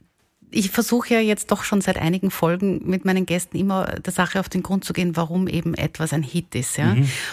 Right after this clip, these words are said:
Speaker 1: Und, äh, bei Penny Lane und auch bei vielen anderen Dingen waren wir uns schon einig, dass diese Einfachheit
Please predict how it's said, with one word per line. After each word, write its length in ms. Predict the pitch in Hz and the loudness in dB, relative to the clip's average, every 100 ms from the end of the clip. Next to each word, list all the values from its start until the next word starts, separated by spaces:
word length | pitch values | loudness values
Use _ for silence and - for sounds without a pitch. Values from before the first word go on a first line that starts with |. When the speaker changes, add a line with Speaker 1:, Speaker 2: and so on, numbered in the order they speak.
| - | -10
Speaker 1:
Und, 420 | - 185 185 - | 2 4 4 0
äh, 40 | - 175 180 180 180 - | 0 0 0 -2 -6 -4
bei 60 | 185 | -2
Penny 220 | 175 185 190 | 2 2 4
Lane 380 | 160 180 226 | 4 4 2
und 160 | - 175 | 2 0
auch 100 | 151 | 0
bei 120 | - | -2
vielen 240 | - 180 175 | -2 0 2
anderen 260 | 156 196 | 2 2
Dingen 300 | 190 196 190 - - - - | 2 2 0 -6 -18 -12 -2
waren 240 | 175 170 | 2 4
wir 80 | 208 | 4
uns 100 | 202 | 2
schon 120 | - 165 | 2 2
einig, 500 | 156 180 220 - - _ _ | 4 4 0 -4 -14 _ _
dass 160 | 185 170 | 0 0
diese 300 | 185 - - | 0 -2 0
Einfachheit 1040 | 147 185 - 202 - 165 180 - - | 2 2 0 -2 0 0 0 -2 -10